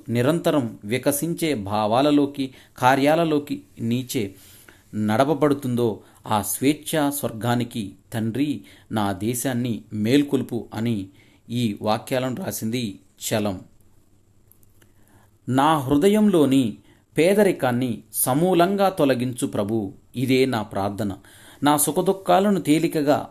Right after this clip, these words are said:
భరించగలిగే శక్తిని నాకు ప్రసాదించు. సేవలోనే నా ప్రేమను ఫలింపజేసుకునే శక్తిని అందజేయి. పేదలను కాదనకుండా,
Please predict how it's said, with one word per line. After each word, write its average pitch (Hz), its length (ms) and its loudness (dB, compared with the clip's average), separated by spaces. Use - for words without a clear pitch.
భరించగలిగే 120 960 0
శక్తిని 127 480 -2
నాకు 107 420 -6
ప్రసాదించు. 107 680 -2
సేవలోనే 139 720 4
నా 123 120 -2
ప్రేమను 139 540 0
ఫలింపజేసుకునే 120 1000 -2
శక్తిని 147 540 -2
అందజేయి. 107 460 -4
పేదలను 156 440 4
కాదనకుండా, 151 800 0